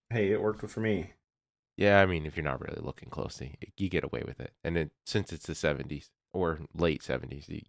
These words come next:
Speaker 2: you definitely, um, can just kind of enjoy the ambiance.
Speaker 1: Yeah, you were asking while we were watching, the budget, budget is three hundred and twenty-five thousand.
Speaker 2: That's crazy. That's, that's a nice little return. <laughs>
Speaker 1: That's why people make horror
Speaker 2: Yeah.
Speaker 1: movies.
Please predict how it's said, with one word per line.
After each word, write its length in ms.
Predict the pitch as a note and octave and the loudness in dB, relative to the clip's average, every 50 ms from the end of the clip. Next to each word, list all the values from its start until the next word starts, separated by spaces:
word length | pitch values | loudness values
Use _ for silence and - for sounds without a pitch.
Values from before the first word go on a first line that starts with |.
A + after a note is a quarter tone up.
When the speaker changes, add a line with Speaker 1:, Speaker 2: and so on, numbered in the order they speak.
| _ _ - | _ _ -16
Speaker 2:
you 60 | - - | -10 -4
definitely, 600 | - D2 - - - A#1+ B1+ B1+ C2+ C#2+ D2+ - - | -2 -2 -2 -2 -6 -6 -6 -6 -6 -8 -10 -12 -12
um, 260 | - - - C#2 C#2+ - _ _ _ _ _ - | -12 -12 -12 -14 -16 -20 _ _ _ _ _ -2
can 120 | F#2 E2 | -2 0
just 220 | - D#2 D2 - | 0 -2 -2 -2
kind 180 | - - D2 C#2+ | 0 0 0 0
of 80 | B1+ C#2 | 0 -2
enjoy 420 | C#2 C#2 C2+ D2 C#2+ C#2 C2+ C#2 | -6 -6 -4 -4 -4 -2 -4 -4
the 300 | C#2 C#2 C#2 C#2 C#2+ C#2+ - - | -4 -6 -6 -6 -8 -10 -6 -4
ambiance. 640 | D2 C#2+ C#2 C2+ C2+ C2+ C2+ C2+ - - - - _ _ _ _ _ _ _ _ _ _ _ _ _ _ _ - - - | -2 -2 -2 -4 -6 -8 -8 -10 -14 -16 -20 -20 _ _ _ _ _ _ _ _ _ _ _ _ _ _ _ -20 -4 2
Speaker 1:
Yeah, 120 | A#2+ G#2+ | 4 4
you 120 | G#2 G#2 | 6 6
were 80 | A2 A2+ | 6 4
asking 240 | A#2 A#2 - - G#2 | 4 2 2 0 2
while 140 | G#2 G#2 G2+ | 2 4 4
we 40 | G2 | 4
were 80 | G2 | 4
watching, 340 | G2+ G2+ G#2 G2+ - G2 F2+ | 4 4 4 2 0 -4 -4
the 80 | F#2+ F#2+ | -4 0
budget, 440 | F#2+ G2 F#2+ F#2 G#2 G2 - - - _ | 0 0 0 2 2 0 0 0 -8 _
budget 320 | G#2 A2 G#2+ G#2+ A#2 F#2+ | 2 2 4 4 4 0
is 240 | F#2 F2+ - - - _ - | -2 -4 -4 -8 -12 _ -4
three 140 | - B2 | 0 2
hundred 180 | G#2+ A2+ A2+ A2+ | 2 2 0 -2
and 80 | G#2+ G#2 | -4 -4
twenty-five 380 | A2 G2 G2 - G#2 F#2 F2 | -4 -6 -4 -4 -4 -4 -4
thousand. 180 | - D#2+ C#2+ E2 | -6 -4 0 0
Speaker 2:
That's 200 | F2 E2+ - G#2 | 0 0 -2 -8
crazy. 480 | - - C2 C2+ C2+ G1+ G1+ G1+ - - _ _ _ - | -10 -10 -10 -10 -10 -12 -14 -16 -16 -18 _ _ _ 2
That's, 360 | E2+ E2 E2 - - - - - _ _ _ _ _ _ _ _ _ _ - | 2 2 2 0 -4 -14 -16 -18 _ _ _ _ _ _ _ _ _ _ 4
that's 200 | A2 G#2 - G#2 | 4 4 4 4
a 60 | F2+ | 4
nice 260 | F2+ F2+ F2 - - | 4 4 4 2 2
little 200 | E2+ E2+ E2 D2+ | 2 4 4 4
return. 420 | D2 D2 - - E2 D2 D#2 D#2 - - - _ _ _ _ _ _ _ | 4 2 2 2 4 4 4 0 -2 -6 -12 _ _ _ _ _ _ _
<laughs> 500 | _ _ _ _ _ _ _ _ _ _ | _ _ _ _ _ _ _ _ _ _
Speaker 1:
That's 200 | A#2+ C3+ C3+ C3+ | 6 6 8 8
why 120 | B2 A2 | 4 4
people 220 | G#2+ C3 A2+ G#2 G2+ | 4 4 2 2 0
make 140 | E2+ D#2 - | 0 -2 -2
horror 260 | G2 F2 E2 F2 F#2 | -4 -4 -2 -2 0
Speaker 2:
Yeah. 160 | D#2+ A#1 A1 | 0 0 0
Speaker 1:
movies. 180 | - - - | -2 -6 -10